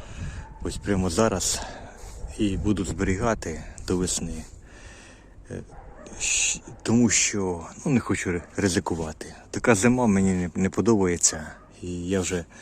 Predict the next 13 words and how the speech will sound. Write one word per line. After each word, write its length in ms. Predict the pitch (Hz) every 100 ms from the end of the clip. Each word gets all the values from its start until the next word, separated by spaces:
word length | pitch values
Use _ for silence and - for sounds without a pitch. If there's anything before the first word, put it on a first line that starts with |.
| - - - -
маю 400 | 98 95 90 80 - -
такий 300 | - - 82
негативний 580 | 87 95 - 98 85 82
досвід, 580 | 117 117 - 87 - - - - -
щоб 220 | - 95 - - -
при 140 | 98
такій 320 | - 98 104
зимі, 440 | 85 92 98 127 117 - - - - - - -
де 160 | 95
плюсова, 560 | 87 101 104 98 113 120
мінусова 580 | 95 90 90 - 117 98
температура, 560 | 98 85 90 - -
дощі, 600 | 82 85 - - 120 117